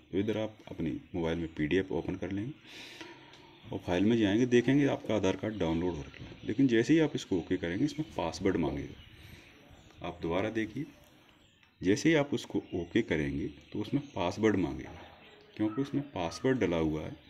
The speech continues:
बिना password के आप इसको open नहीं कर सकते। आप password भूल गए हैं तो आपको इधर कुछ नहीं करना है, आपको अपने नाम के first के चार letter capital letter में इसमें डाल देना है। कोई password की ज़रूरत नहीं है,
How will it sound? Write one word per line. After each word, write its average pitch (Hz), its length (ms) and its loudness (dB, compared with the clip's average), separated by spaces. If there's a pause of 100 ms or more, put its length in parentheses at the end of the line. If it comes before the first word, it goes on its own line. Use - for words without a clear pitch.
(420)
बिना 110 240 2
password 113 460 0
के 107 120 0
आप 101 180 -2
इसको - 320 -4
open 85 300 0
नहीं 87 240 2
कर - 160 -6
सकते। - 300 -16 (160)
आप 87 160 -12
password 87 380 0
भूल 87 260 2
गए 117 240 4
हैं - 680 -8
तो 123 100 2
आपको 123 300 6
इधर 151 160 6
कुछ - 260 4
नहीं 101 120 8
करना - 280 -4
है, - 200 -16 (580)
आपको 98 480 0 (280)
अपने 135 320 6
नाम 95 420 4
के - 180 -6 (1040)
first - 240 -8
के - 160 2
चार 113 440 -4
letter 78 380 -2 (560)
capital 160 440 4
letter 123 320 6
में 101 60 4
इसमें 87 240 0
डाल 69 200 -2
देना 65 220 -10
है। - 560 -16
कोई 160 160 6
password 95 440 -2
की 92 80 0
ज़रूरत 80 300 0
नहीं - 140 -2
है, 151 80 0